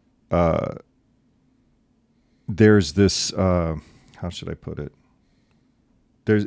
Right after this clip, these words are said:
we have a consumerist mentality. That's, I think, the way we said it. We have a consumerist mentality where if we're successful in our job as the church, we're just gonna have pews full of people,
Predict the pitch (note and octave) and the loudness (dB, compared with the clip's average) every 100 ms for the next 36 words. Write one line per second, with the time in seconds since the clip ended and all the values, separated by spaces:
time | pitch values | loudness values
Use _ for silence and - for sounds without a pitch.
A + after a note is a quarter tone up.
0 | - - - G#2 A2 G2+ - F#2 - A2 | -6 -8 0 4 4 2 -2 -4 0 2
1 | A2 - - F#2+ - E2+ E2 D#2+ E2+ - | 2 0 -2 -2 0 -2 -2 -2 -4 -4
2 | F2 F2+ D#2+ E2+ E2 - - D#2+ - F#2 | -6 -6 -4 -4 -4 -6 -6 -4 -2 0
3 | G2+ F#2+ - F2+ - A#2+ A2 F#2 F#2 E2+ | 2 2 -2 -4 0 2 2 0 -4 -4
4 | A2+ A2 F2 E2 F2 E2 - - - - | -2 -2 -2 -2 0 0 -4 -16 -18 -2
5 | G#2+ A#2 A#2+ - - - A#2+ - A2+ F#2+ | 2 4 4 2 -2 0 0 0 0 2
6 | F#2+ F2+ D#2+ F#2 F#2 E2+ - - - G2+ | 2 0 0 0 0 -2 -8 -12 -4 -4
7 | E2 - - _ _ _ _ - A2 A2 | -4 -8 -20 _ _ _ _ -10 0 2
8 | F#2+ - G2 F2 F2+ D#2 - - G#2+ G2+ | 2 0 0 0 -2 -2 -10 -6 0 0
9 | - G2 E2 - F#2+ E2+ F2 E2 | -2 -2 -2 -4 -6 -2 0 0